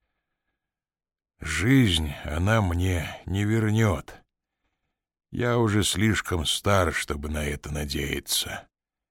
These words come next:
Мне только хочется отыскать смысл той жизни, которую потерял. Как это вышло? Почему? Хочу докопаться до истины.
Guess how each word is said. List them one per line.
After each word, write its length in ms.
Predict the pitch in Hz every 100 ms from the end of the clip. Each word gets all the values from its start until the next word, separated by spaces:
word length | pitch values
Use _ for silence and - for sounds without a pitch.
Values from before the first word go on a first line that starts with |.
| _ _ _ _ _ -
Мне 180 | 87
только 360 | 80 82 82 80
хочется 800 | - 85 - 78 - 82 73 - _ _ _ _ _
отыскать 680 | - - 80 - - 82 82
смысл 640 | - - 87 92 - 80
той 360 | 76 - 110 101
жизни, 640 | 78 80 78 - 73 - _ _ _ _ _ _
которую 480 | - 82 92 82 73
потерял. 720 | - 71 - - - - - _ _ _ _ _ _ _ _ _ _ -
Как 260 | 107 101
это 280 | 92 - 90
вышло? 580 | 82 90 - - - - _ _ _
Почему? 720 | - 123 - 123 131 120 76 _ _ _ _ _ _ _ _ _ _ _ _ _
Хочу 380 | - 78 -
докопаться 680 | 113 87 82 82 92 - -
до 140 | 76 80
истины. 720 | 78 78 - - - - 92